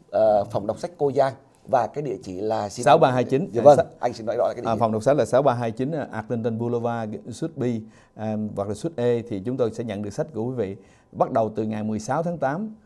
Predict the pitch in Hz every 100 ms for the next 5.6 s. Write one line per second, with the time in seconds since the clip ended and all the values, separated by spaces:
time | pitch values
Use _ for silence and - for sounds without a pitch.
0 | _ - 104 - 147 156 117 107 123 160
1 | 120 104 104 131 139 107 98 131 151 127
2 | 156 156 87 110 101 110 104 104 160 156
3 | 120 120 117 110 - _ - - 110 143
4 | 123 104 131 135 107 101 117 143 98 139
5 | 110 101 104 110 98 101